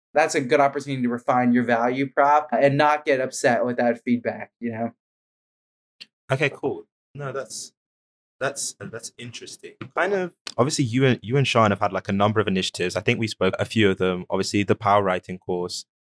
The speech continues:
Speaker 2: what you're doing with Milk Road, the All Access Pass, all towards building, like, a trusted audience. Why, why do you,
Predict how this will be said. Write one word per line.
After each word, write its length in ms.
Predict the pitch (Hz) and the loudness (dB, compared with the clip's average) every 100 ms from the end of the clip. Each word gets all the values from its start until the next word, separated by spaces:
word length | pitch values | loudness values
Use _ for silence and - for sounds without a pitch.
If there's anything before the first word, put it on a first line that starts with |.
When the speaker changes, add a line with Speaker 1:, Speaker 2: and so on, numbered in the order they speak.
| _ | _
Speaker 2:
what 160 | 92 | 2
you're 80 | 101 | 4
doing 240 | 104 101 101 | 4 4 4
with 180 | 98 | 2
Milk 260 | 95 98 - | 2 0 2
Road, 360 | 90 90 87 82 | 2 4 2 0
the 120 | 82 | 0
All 180 | 98 101 | 2 4
Access 360 | 98 - 98 | 2 -2 -8
Pass, 560 | - 95 87 87 - - | -6 -4 -2 -4 -8 -6
all 180 | 117 135 | 2 2
towards 360 | 135 127 117 110 | 2 2 2 2
building, 380 | 104 104 101 90 | 4 4 4 0
like, 200 | 87 90 | -2 -2
a 40 | |
trusted 460 | - 95 - 98 - | 0 0 2 -2 0
audience. 600 | 90 90 107 117 - - - _ _ _ _ _ | -2 0 0 0 -4 -8 -10 _ _ _ _ _
Why, 220 | - 104 127 | -2 0 0
why 300 | 98 107 147 | 0 0 2
do 120 | 175 | -2
you, 380 | 180 165 143 131 | -4 -2 -2 -4